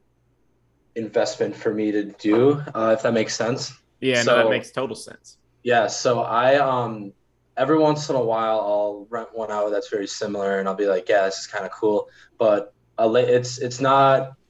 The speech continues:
Speaker 1: like, the gas mileage, all that fun stuff is not, uh, it, it, it's the maintenance, all that, it did not really, uh, work
Speaker 2: How
Speaker 1: out.
Speaker 2: fast
Speaker 1: So
Speaker 2: does that motherfucker go when you rent it out? Have you
Speaker 1: It
Speaker 2: ever, like
Speaker 1: goes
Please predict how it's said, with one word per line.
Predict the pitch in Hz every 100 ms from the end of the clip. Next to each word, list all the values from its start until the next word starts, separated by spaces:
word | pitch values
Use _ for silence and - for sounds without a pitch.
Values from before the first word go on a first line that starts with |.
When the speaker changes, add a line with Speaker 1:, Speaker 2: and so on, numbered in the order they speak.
| _
Speaker 1:
like, | 117 107 - - -
the | 107
gas | 107 107 -
mileage, | 110 107 104 101
all | 101
that | 101 98
fun | - 98
stuff | - 104 98 98
is | 95
not, | 101 95 92 _ _ _ _ _ _ _
uh, | 95 95 95 -
it, | 113 -
it, | 117 -
it's | 123 120 - - - _ _
the | 123
maintenance, | 117 123 120 120 120 117 -
all | 117 120
that, | 117 113
it | 110
did | 123
not | 110 107 107
really, | 110 110 107 104
uh, | 101 95
work | 104 107
Speaker 2:
How | 110 104
Speaker 1:
out. | 95
Speaker 2:
fast | 139 165 247
Speaker 1:
So |
Speaker 2:
does | 170 139
that | 120
motherfucker | 123 113 117 107 107
go | 117 110 95
when | 113
you | 120
rent | 113 120 120
it | 117
out? | 117 92 -
Have | - 123
you | 131
Speaker 1:
It |
Speaker 2:
ever, | 135 143
like | 156 151
Speaker 1:
goes | - - - -